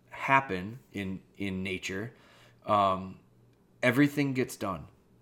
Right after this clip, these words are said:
And there's this, this quote that it's, I don't, I don't have it verbatim, but something about nature never rushes, yet everything is accomplished. And when you think about that,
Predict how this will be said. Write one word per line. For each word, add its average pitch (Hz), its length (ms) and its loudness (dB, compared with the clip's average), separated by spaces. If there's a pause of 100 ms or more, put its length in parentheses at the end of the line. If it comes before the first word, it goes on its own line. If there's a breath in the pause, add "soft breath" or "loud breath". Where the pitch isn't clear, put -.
(160)
And 101 100 -6
there's 107 180 0
this, - 260 -4
this - 500 -4
quote 113 560 8
that 92 140 0
it's, 92 260 -4 (220)
I 95 120 -2
don't, 92 240 -6
I 95 120 -8
don't 92 240 -10
have 95 160 -8
it 82 60 -10
verbatim, 95 540 -6
but 90 200 -8 (320 loud breath)
something 117 320 0
about 104 420 4 (400 loud breath)
nature 117 460 4
never 113 260 0
rushes, 110 480 -2
yet 101 180 -6
everything 104 440 -6
is 101 120 -10
accomplished. 85 680 -10 (200)
And 98 140 -6
when 101 120 -6
you 101 100 -6
think 170 340 -6
about 90 380 -6
that, 87 320 -10